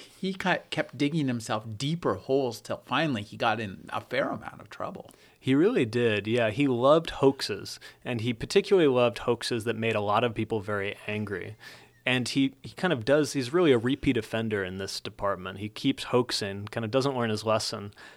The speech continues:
Speaker 2: And then finally in eighteen sixty-four, he does this hoax that really gets him into trouble, which is a fundraiser that the Ladies of Carson City, which is really kind of the only high society that Nevada has,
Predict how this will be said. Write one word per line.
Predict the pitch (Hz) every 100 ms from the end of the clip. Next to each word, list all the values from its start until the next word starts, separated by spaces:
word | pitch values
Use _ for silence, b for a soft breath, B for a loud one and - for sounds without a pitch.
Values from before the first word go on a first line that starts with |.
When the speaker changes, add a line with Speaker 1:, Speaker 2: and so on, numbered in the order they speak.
| B -
Speaker 2:
And |
then | 131
finally | 123 135 196 214 135
in | 113
eighteen | 113 113 117
sixty-four, | - 110 - 104 - 139 135 113 107 B B B
he | - 117
does | 110 104 104 -
this | 107 -
hoax | - 117 107 -
that | - 104 - _
really | 120 113 123 143 147 123
gets | 107 101
him | 107 98
into | 95 95
trouble, | - 104 98 92 92 B B B B -
which | 117 - -
is | 117 107 -
a | 107 104
fundraiser | - - 151 170 131 104 101 104 95 95
that | 101 -
the | 104
Ladies | 98 110 127 131 113
of | 107
Carson | - 113 - 107
City, | - 117 98 92 101 B B B -
which |
is | 110 120
really | 120 113
kind | 113 107
of |
the | 104
only | 117 123
high | 110 107 104
society | 107 - 104 98 101
that | 98 104
Nevada | 104 101 98 98
has, | 107 143 120 98 98